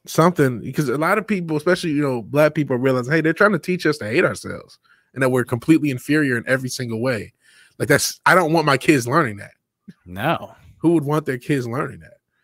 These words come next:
Speaker 1: And they,
Speaker 2: Yeah,
Speaker 1: they're trying,
Speaker 2: it's really dangerous.
Speaker 1: they're trying to teach everyone, they're trying to give everyone a complex for a different reason. If
Speaker 2: They're
Speaker 1: you're a white
Speaker 2: trying to
Speaker 1: male,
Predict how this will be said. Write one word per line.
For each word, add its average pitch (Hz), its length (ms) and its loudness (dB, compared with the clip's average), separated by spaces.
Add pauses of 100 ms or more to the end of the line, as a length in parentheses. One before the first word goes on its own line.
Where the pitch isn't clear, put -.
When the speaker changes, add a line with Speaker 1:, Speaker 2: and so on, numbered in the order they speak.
(220)
Speaker 1:
And 135 100 -2
they, 175 80 4
Speaker 2:
Yeah, 196 120 6
Speaker 1:
they're - 80 4
trying, 180 220 4
Speaker 2:
it's 170 100 -10
really 208 260 6
dangerous. 147 800 -2 (380)
Speaker 1:
they're 180 100 4
trying 262 240 4
to 247 60 0
teach - 320 0
everyone, 185 600 2
they're 202 180 4
trying 392 220 2
to 403 60 4
give 277 180 4
everyone 196 420 2
a 170 60 -2
complex 185 540 0
for 170 120 -2
a 147 80 -2
different 160 300 -4
reason. 120 360 -8 (560)
If 156 140 0
Speaker 2:
They're - 100 4
Speaker 1:
you're 185 80 6
a 175 40 -2
white 180 160 6
Speaker 2:
trying 247 160 4
to - 40 6
Speaker 1:
male, - 360 4